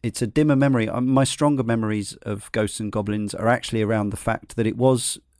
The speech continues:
converted to the home computers of the time. You've already mentioned the Spectrum and C sixty-four versions. We'll talk more about those later. But, uh,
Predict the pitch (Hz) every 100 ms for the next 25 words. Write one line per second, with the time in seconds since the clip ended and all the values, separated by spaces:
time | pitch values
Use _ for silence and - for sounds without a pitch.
0 | _ 113 110 104 - 101 - - 107 101
1 | 95 110 104 98 98 135 107 95 - 135
2 | 131 110 101 98 98 120 123 - 113 98
3 | - 110 - 101 95 117 - 117 - 101
4 | 110 107 98 104 107 120 139 120 117 113
5 | 98 92 95 101 98 101 - 98 - -
6 | - - - 117 110 - - - - -
7 | - 113 110